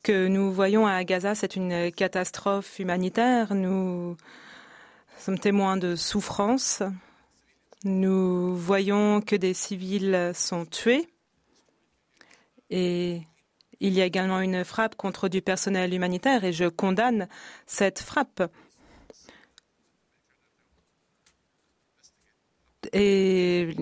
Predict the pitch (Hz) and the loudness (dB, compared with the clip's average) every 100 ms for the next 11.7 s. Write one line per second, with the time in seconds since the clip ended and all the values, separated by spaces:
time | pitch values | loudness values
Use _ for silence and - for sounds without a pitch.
0 | 180 180 190 190 196 208 175 175 180 214 | -6 -4 -2 -2 -2 -2 -2 -2 -4 -4
1 | 208 254 - - - - 185 185 - - | -2 -2 -2 -10 -10 -8 -6 -4 -4 -6
2 | 160 - - - _ _ _ _ _ _ | -6 -10 -20 -20 _ _ _ _ _ _
3 | _ _ _ _ _ _ _ _ _ - | _ _ _ _ _ _ _ _ _ -20
4 | _ _ _ _ - - - - 196 - | _ _ _ _ -2 -2 0 -2 -2 -4
5 | - 196 175 196 226 220 208 185 180 190 | -2 -2 0 2 2 2 0 2 2 2
6 | 214 - - 190 175 165 165 - _ _ | 0 -2 0 2 2 0 -4 -8 _ _
7 | _ 180 196 190 190 185 170 175 165 - | _ 0 2 2 2 0 -2 -4 -6 -14
8 | - - 190 - 196 214 226 175 - 190 | -10 -6 -4 0 2 4 2 -2 -4 -2
9 | 185 180 175 180 180 180 175 - 196 - | 0 0 0 2 2 2 -2 -2 -2 -2
10 | 196 190 185 - 185 - 202 247 - 185 | -2 -4 -4 -4 -4 -2 -2 -2 -6 -4
11 | 180 170 185 175 - 175 226 | -4 0 0 0 2 2 2